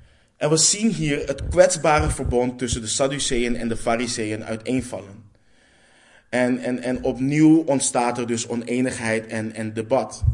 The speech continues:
En in de verontwaardiging, ehm, van Paulus, ehm, identificeerde hij zich met de Fariseeën in hun geloof, in de opstanding uit de dood en in de hoop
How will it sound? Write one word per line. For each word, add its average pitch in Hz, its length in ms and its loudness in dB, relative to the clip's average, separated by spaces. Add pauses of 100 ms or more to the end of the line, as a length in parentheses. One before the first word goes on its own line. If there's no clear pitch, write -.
(640)
En 123 120 -6
in 123 120 -2
de 120 80 0
verontwaardiging, 131 960 2
ehm, 117 480 0 (320)
van 120 300 -4
Paulus, 117 600 2
ehm, 107 440 -6 (220)
identificeerde 120 720 -2
hij 113 140 -2
zich 110 240 -6
met 110 300 -4
de 113 100 -8
Fariseeën 110 640 -4
in 135 100 -4
hun 135 120 -4
geloof, 139 460 -2 (200)
in 131 100 -2
de 131 100 2
opstanding 131 480 0
uit 120 140 2
de 123 80 -4
dood 120 280 2
en 117 120 -4
in 113 120 -4
de 113 60 -2
hoop 120 480 0